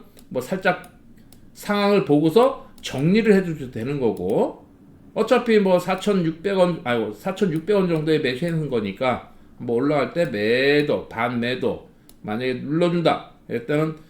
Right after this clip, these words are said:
상황 봐서 잽싸게 던지든가, 아니면 마이너스 출발했다 올릴 때 빠져나오든가,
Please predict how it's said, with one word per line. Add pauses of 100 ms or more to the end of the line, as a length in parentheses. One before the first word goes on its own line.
(140)
상황
봐서
잽싸게
던지든가, (1700)
아니면 (460)
마이너스
출발했다
올릴
때
빠져나오든가,